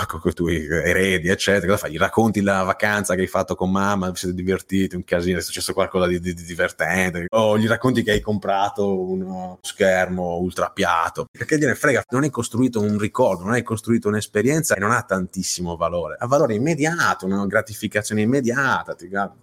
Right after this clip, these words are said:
bene, fate anche questo, per carità, comprate anche le T V,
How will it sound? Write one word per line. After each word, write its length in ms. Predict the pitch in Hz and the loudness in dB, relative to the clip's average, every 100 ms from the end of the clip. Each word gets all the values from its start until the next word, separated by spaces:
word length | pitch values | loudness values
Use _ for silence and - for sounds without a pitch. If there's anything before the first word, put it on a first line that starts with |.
| 104 | 0
bene, 500 | 135 117 95 98 92 | 4 4 4 4 4
fate 320 | 120 117 104 | 2 2 2
anche 160 | 98 | 0
questo, 340 | 104 123 117 101 | 2 2 4 0
per 140 | - | -4
carità, 340 | - 98 110 107 | 0 0 2 0
comprate 320 | 95 107 104 | 2 0 2
anche 160 | 101 | 0
le 80 | 101 | 0
T 160 | - 101 | 0 0
V, 160 | 113 | 0